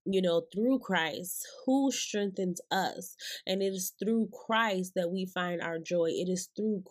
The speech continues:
Christ that we can be on holy ground and really be obedient to his word and where he is calling us to do, so that we can be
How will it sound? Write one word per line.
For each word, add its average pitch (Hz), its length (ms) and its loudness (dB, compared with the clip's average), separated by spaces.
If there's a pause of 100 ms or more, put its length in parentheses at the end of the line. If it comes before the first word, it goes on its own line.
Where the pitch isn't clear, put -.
(100)
Christ 185 600 0 (320)
that 185 180 2
we 196 200 -4 (120)
can 202 480 2 (440)
be 202 260 0
on 185 400 2 (180)
holy 220 920 2 (240)
ground 165 680 0 (280)
and 190 160 2
really 220 260 2
be 196 260 -2
obedient 180 800 0
to 190 100 -4
his 175 260 -2
word 175 500 2
and 175 200 -2
where 196 260 2
he 190 200 -2
is 165 160 0
calling 175 320 -2
us 165 140 -4
to 185 100 -8
do, 165 260 -4
so 180 160 0
that 170 280 2
we 202 200 0
can 170 300 -2
be 190 400 0